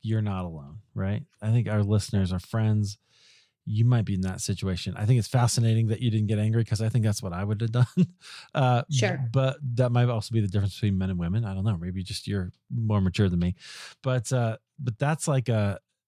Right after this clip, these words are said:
Speaker 1: I think we all have these kind of reactions and, uh, we have to deal with it somewhere, right? We have to, somehow God gets our attention. I'm not saying that's why he gave you, why you got cancer, but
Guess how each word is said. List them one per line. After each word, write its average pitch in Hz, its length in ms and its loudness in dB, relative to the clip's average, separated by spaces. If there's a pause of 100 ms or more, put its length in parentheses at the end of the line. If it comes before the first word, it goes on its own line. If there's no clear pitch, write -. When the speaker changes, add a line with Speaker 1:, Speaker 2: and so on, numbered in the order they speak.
(140)
Speaker 1:
I 127 60 0
think 143 140 2
we 123 100 2 (100)
all 139 280 0
have 131 180 2
these 117 160 0
kind 120 160 0
of 98 80 -2
reactions 104 920 0 (800)
and, 107 640 2 (580)
uh, 104 220 -2 (640)
we 127 120 2
have 135 160 4
to 147 80 -6
deal 127 260 2
with 143 60 -4
it - 80 -8
somewhere, 143 460 2
right? 127 200 0
We 120 100 4
have 127 180 4
to, 110 140 0
somehow 127 300 2
God 113 400 0 (320)
gets 113 220 2
our 110 80 2
attention. 107 500 0
I'm 101 60 2
not 101 100 -6
saying 98 160 -4
that's 92 180 -4
why 98 140 -4
he 92 100 -4
gave 92 220 -4
you, - 40 -16 (200)
why 90 140 -6
you 87 60 -4
got - 160 -10
cancer, 95 320 -6
but 85 180 -8